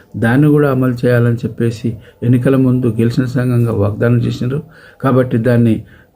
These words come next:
ఈ ఎట్టి పరిస్థితుల్లో ఈ యాక్టింగ్ చేసిన వాళ్ళందరికీ కూడా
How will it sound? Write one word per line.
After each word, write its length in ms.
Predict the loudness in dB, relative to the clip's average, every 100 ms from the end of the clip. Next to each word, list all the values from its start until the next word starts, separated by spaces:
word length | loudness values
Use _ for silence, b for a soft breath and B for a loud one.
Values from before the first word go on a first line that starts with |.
| -4
ఈ 380 | 0 0 -2 -4 -4
ఎట్టి 220 | -2 0
పరిస్థితుల్లో 640 | -2 -2 -4 -2 0 -2 -4 -2
ఈ 80 |
యాక్టింగ్ 400 | -2 0 -2 0
చేసిన 260 | 0 -2 -2
వాళ్ళందరికీ 580 | 0 0 2 0 0 0
కూడా 360 | 0 0 -2